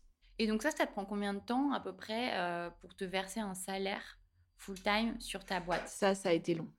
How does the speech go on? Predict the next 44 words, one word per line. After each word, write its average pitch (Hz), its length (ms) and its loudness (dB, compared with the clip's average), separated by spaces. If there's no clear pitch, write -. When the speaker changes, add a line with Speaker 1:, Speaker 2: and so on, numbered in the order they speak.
Speaker 2:
Ça 190 120 2
a - 20 8
été 175 240 6
long. 220 360 8
Euh, 170 200 10
il 180 100 10
a 175 60 8
fallu 185 340 6
l'arrivée 196 400 6
de 202 60 6
mon 196 140 8
associé 190 440 2
en 190 60 6
deux 190 100 6
mille 190 180 10
dix-sept. 196 380 2
Parce 220 160 6
que 262 80 8
aussi, 247 320 10
je - 100 2
pense 233 220 6
que 208 100 10
j'étais 190 240 8
là, 185 240 10
je - 80 0
culpabilisais, 185 920 8
euh, 170 60 10
je 170 100 0
voulais 156 180 2
vraiment 170 340 0
tout - 140 2
mettre 185 220 6
dans, 170 420 -2
tout - 140 0
mettre 175 100 6
dans 180 80 4
la 202 60 6
boîte. 269 260 8
Et 202 120 10
comme 277 220 12
j'avais 196 240 12
ces 190 280 10
aides, 220 320 12
euh, 160 220 12